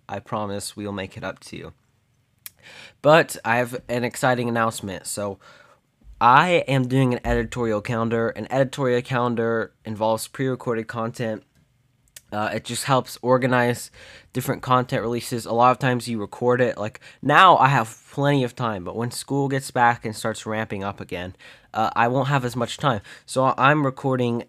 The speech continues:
a l-, lot of things so that over time I can edit and release them. Like, this is just a bonus episode, but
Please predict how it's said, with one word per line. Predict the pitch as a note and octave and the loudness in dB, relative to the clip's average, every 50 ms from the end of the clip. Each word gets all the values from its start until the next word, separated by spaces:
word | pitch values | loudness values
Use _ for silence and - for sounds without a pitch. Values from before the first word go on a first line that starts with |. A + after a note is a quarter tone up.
| _ - | _ -6
a | A2+ A2+ G#2+ A2 | -4 -4 -4 -4
l-, | G#2 G#2+ G#2 - _ _ | -6 -6 -10 -12 _ _
lot | - A2 A2+ A#2 B2 C#3 C#3 | -8 -2 2 2 4 4 2
of | C3+ C#3 | 0 -2
things | - C3 C3 B2+ B2 B2 B2 - | -2 -2 -2 -2 -2 -4 -6 -10
so | - - - A2 G#2 | -12 -10 -8 -8 -6
that | G#2 A2 G2+ E2+ - - _ _ _ - | -4 -4 -4 -4 -6 -10 _ _ _ -4
over | A#2 A#2+ A#2 A#2+ | -2 -2 -2 -2
time | - - C3+ A#2+ A#2+ A#2 A2+ | -4 -2 0 2 2 2 0
I | G#2+ | -2
can | G#2+ - A2 G2 - - | -6 -8 -10 -10 -8 -6
edit | G2 A2+ A2+ A2+ G#2+ - | -4 -4 -2 -2 -4 -4
and | G#2 G#2 | -6 -8
release | G#2 G2 F#2 G2+ G#2 G#2 G2 - - | -6 -6 -6 -6 -8 -8 -10 -12 -14
them. | F2 E2+ D#2+ - - - - - _ | -14 -14 -14 -16 -20 -20 -20 -16 _
Like, | - A#2 A#2+ A2+ - - - - _ _ _ _ _ _ _ - | -4 -4 -4 -4 -6 -12 -20 -20 _ _ _ _ _ _ _ -14
this | B2 A#2+ C#3+ D#3 E3+ E3 - - - - - - | -4 0 0 0 0 0 -6 -12 -14 -14 -6 -2
is | B2+ C3 B2+ B2+ B2 - | 2 2 4 4 2 0
just | - A#2+ B2+ B2+ - | -4 -6 -6 -4 -4
a | A#2+ | -4
bonus | G2 A#2+ A#2 A#2 A2+ G#2+ G2+ - - | -4 -2 -2 -2 -2 -4 -6 -6 -8
episode, | G2 G#2+ - G#2+ - - A2 G#2 G2+ F2+ | -8 -8 -8 -10 -10 -8 -6 -6 -6 -6
but | - G2 G2 F#2 D#2+ | -4 -4 -4 -4 -6